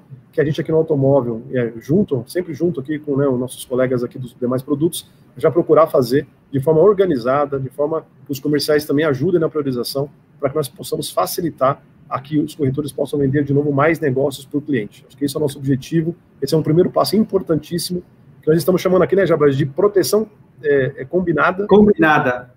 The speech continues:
Speaker 2: é isso
Speaker 1: Mas
Speaker 2: aí,
Speaker 1: é só um
Speaker 2: proteção
Speaker 1: conceito de
Speaker 2: combinada.
Speaker 1: guarda-chuva que nós fechamos junto com o marketing, pra que você, corretor, toda vez que você ouvir, né, que é proteção combinada, comece a entender que não é apenas residencial,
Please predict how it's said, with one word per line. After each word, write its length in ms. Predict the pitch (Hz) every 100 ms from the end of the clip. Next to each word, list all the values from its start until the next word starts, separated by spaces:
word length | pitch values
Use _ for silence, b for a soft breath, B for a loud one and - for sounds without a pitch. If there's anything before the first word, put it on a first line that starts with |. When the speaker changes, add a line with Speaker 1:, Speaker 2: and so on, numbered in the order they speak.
| -
Speaker 2:
é 80 |
isso 100 | 127 -
Speaker 1:
Mas 120 | 131
Speaker 2:
aí, 80 | 175
Speaker 1:
é 40 |
só 160 | - 208
um 20 |
Speaker 2:
proteção 200 | 226 170
Speaker 1:
conceito 280 | 180 190 180
de 180 | 160 139
Speaker 2:
combinada. 160 | 175 165
Speaker 1:
guarda-chuva 380 | 143 - 185 151 _
que 80 |
nós 160 | 156 143
fechamos 420 | - 147 156 151
junto 180 | 143 156
com 60 | 143
o 40 |
marketing, 420 | 139 156 147 170 - _ - -
pra 120 | 151
que 80 | 160
você, 240 | 156 208
corretor, 440 | 208 190 160 127
toda 140 | - 190
vez 140 | 359
que 60 | -
você 220 | 170 -
ouvir, 380 | 185 135 127 127
né, 100 | 135
que 120 | 135
é 40 |
proteção 540 | 127 - 175 156 165 165
combinada, 580 | 180 175 147 143 156 165 _ _
comece 320 | - 156 160 180
a 40 |
entender 520 | 185 170 165 139 147 170
que 120 | 175
não 180 | 190 196
é 40 |
apenas 340 | 190 170 170
residencial, 680 | 147 147 147 135 127 139 -